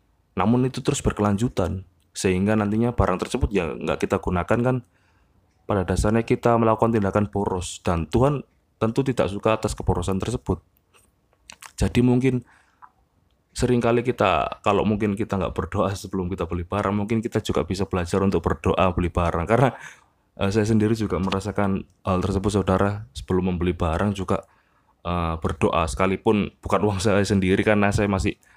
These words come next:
eh, hidup bersama orang tua, tetap saya harus bisa mendoakan tersebut. Jadi kita mungkin bisa belajar untuk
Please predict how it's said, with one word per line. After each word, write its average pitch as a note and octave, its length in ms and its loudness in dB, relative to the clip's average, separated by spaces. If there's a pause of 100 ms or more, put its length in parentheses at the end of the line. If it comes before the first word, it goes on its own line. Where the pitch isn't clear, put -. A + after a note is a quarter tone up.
(200)
eh, F2+ 260 2
hidup F#2 240 2
bersama F#2+ 240 4
orang G2 160 4
tua, A2 160 2
tetap B2 320 0
saya A2 260 4
harus G2 300 -2 (240)
bisa G#2+ 160 -2
mendoakan G2 640 0
tersebut. F#2 400 -4 (320)
Jadi A2+ 160 4
kita B2+ 180 4
mungkin B2 300 2
bisa G#2+ 480 2 (480)
belajar G2+ 520 4
untuk G#2+ 360 0